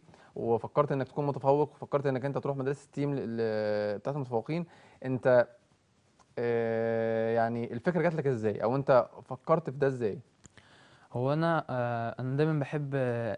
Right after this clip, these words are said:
Speaker 2: اعمل حاجة ل-، افيد بيها م-، مجتمعي او مصر وكده. ف-، فانا شفت احمد زويل بيعمل حاجات والناس كلها بتتكلم عنه،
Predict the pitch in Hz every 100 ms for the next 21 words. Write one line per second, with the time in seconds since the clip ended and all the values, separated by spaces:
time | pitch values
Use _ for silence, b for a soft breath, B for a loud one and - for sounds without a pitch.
0 | - _ - 120 139 131 123 113 - 131
1 | 135 131 120 113 107 - - - 139 127
2 | 135 123 120 117 113 113 110 110 107 -
3 | _ 120 - 135 131 131 135 117 110 113
4 | 127 - - 120 110 107 123 127 131 -
5 | 113 110 - 113 104 - 139 - 135 135
6 | 120 117 123 131 117 107 143 - 117 120
7 | 113 - - 113 117 113 104 101 101 107
8 | 110 - 113 113 110 117 - - 120 110
9 | 107 113 113